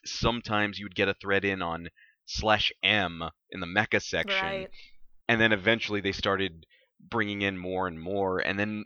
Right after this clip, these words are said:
Speaker 1: it wasn't until around, I think, Double, when we finally had, uh, the group that would become Double Time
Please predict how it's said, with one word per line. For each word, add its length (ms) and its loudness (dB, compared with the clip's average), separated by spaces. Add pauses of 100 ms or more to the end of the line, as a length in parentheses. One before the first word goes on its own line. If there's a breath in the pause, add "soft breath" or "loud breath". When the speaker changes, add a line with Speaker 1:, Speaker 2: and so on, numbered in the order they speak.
Speaker 1:
it 60 -2
wasn't 240 -4
until 260 2
around, 280 6
I 40 0
think, 220 -4 (100)
Double, 540 4 (280 soft breath)
when 120 -2
we 120 -2
finally 360 2
had, 580 4 (640)
uh, 220 4
the 80 -6
group 200 -8
that 100 2
would 120 -6
become 380 -4
Double 260 4
Time 540 0